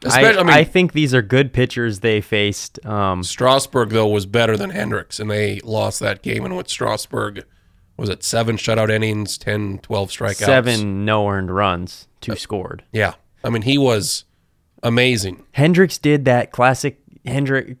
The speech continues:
Speaker 2: like, twenty sixteen Hendricks, though. Seven innings, only six Ks. Just nobody's getting line
Speaker 1: Good
Speaker 2: drives
Speaker 1: count,
Speaker 2: off
Speaker 1: yeah.
Speaker 2: of him. And that's valuable. Um, nothing wrong with that. I think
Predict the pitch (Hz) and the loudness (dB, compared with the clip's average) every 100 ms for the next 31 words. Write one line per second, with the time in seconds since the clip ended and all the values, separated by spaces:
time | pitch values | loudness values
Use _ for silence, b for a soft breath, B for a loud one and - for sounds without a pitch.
0 | 139 123 - 135 135 127 135 - 131 127 | -4 -4 -2 -2 -2 -2 -6 -6 -6 -4
1 | 117 143 123 - 92 90 - 120 117 117 | -4 -4 -6 -8 -8 -8 -6 -2 -2 0
2 | 117 123 127 - - 110 117 117 - 123 | -2 -2 -4 -6 -12 -8 -6 -6 -6 -8
3 | - 113 113 131 131 - _ _ _ _ | -6 -2 -2 -2 -6 -16 _ _ _ _
4 | - 117 - 117 120 120 107 - 127 117 | -10 -8 -2 0 0 0 -2 -6 -6 -6
5 | 110 101 _ _ _ - 117 113 117 160 | -10 -12 _ _ _ -4 -2 2 4 4
6 | 123 - 120 120 87 - b b b 123 | 0 -2 -2 -6 -10 -18 b b b -2
7 | 135 147 - - - - 110 117 170 127 | 0 0 -4 -12 -14 -10 -2 0 0 -2
8 | 90 92 _ - 104 104 92 90 _ 113 | -6 -8 _ -8 -4 -4 -4 -10 _ -2
9 | 127 147 147 147 165 95 85 - - 101 | -2 0 -2 -2 -2 -4 -6 -8 -8 -4
10 | 143 | -4